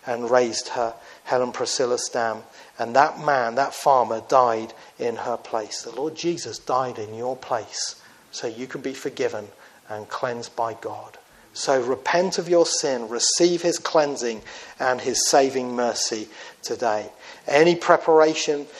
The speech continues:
for time or eternity must begin with a clean-up. The second thing we see here is the fill-up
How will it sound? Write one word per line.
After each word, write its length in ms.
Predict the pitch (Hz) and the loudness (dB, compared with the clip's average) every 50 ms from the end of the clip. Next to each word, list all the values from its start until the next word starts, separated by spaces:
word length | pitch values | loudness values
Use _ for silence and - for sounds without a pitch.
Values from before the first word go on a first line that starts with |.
| - - - | -20 -18 -6
for 160 | - 143 135 | -6 -6 -4
time 580 | - - - 165 165 170 185 190 196 208 208 - - - - - - _ | -2 0 6 6 6 8 6 4 2 0 -2 -4 -10 -18 -20 -20 2 _
or 260 | 165 185 220 220 185 | 10 12 12 12 10
eternity 760 | - - - 143 127 120 113 117 113 - - 120 110 110 - - - - _ - | 6 2 -4 -6 -6 -6 -6 -8 -10 -6 -6 -6 -6 -6 -8 -14 -20 -20 _ -8
must 180 | 123 117 - - | -8 -8 -6 -8
begin 460 | 131 - - 123 117 113 104 107 - - - - - _ | -10 -4 -2 -4 -2 -4 -6 -10 -14 -18 -20 -20 -12 _
with 160 | 120 117 110 | -6 -6 -6
a 40 | 110 | -6
clean-up. 600 | - - - 127 113 113 107 107 90 - - - - - _ _ _ _ _ _ _ _ _ - - - - - - - - - | -10 -6 -4 -4 -4 -4 -6 -8 -10 -12 -16 -20 -20 -20 _ _ _ _ _ _ _ _ _ -10 -10 -10 -12 -16 -16 -18 -12 -8
The 60 | 131 | -4
second 360 | - - 240 233 - - 175 | 6 6 6 6 6 0 -6
thing 220 | - - 156 151 147 | -2 0 0 0 0
we 80 | 143 | -4
see 240 | 135 - - 165 156 | -4 -2 -2 -2 -2
here 340 | 135 120 156 151 151 147 143 - | 0 2 4 4 4 4 0 0
is 200 | 165 151 147 - | -2 -2 -2 -2
the 160 | - - 151 | -4 -6 -6
fill-up 500 | - - - 196 170 131 123 - - | -4 4 6 6 8 8 4 2 -4